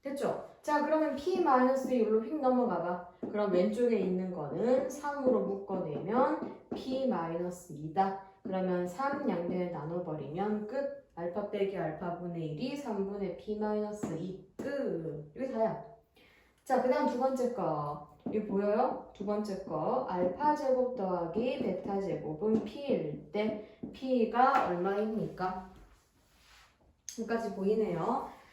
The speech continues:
자, 그러면 우리가 알고 있는 거, 곱셈 공식 변형 한번 적어보자.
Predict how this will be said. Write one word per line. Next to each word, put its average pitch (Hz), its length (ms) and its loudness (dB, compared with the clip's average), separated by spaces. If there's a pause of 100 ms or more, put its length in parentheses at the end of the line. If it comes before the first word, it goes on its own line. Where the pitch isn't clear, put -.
(100)
자, 285 260 4
그러면 269 520 6
우리가 254 300 4
알고 208 320 4
있는 175 340 2
거, - 180 -6
곱셈 226 380 0
공식 208 260 0
변형 220 440 0
한번 185 280 2
적어보자. 156 960 -6